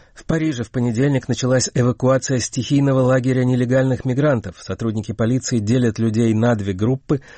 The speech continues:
соискатели убежища и мигранты без документов. Об этом сообщило агентство «Франс Пресс».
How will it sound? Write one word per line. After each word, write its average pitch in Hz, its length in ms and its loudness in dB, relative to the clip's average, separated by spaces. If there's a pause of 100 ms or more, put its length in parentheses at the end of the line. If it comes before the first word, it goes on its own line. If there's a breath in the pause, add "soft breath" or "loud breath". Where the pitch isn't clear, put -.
соискатели 117 640 0
убежища 120 640 -2
и 113 240 -2
мигранты 110 560 0
без 95 180 -4
документов. 127 640 -2 (380 loud breath)
Об 123 160 -2
этом 127 160 -2
сообщило 127 420 0
агентство 113 400 0
«Франс 113 260 -2
Пресс». - 380 -2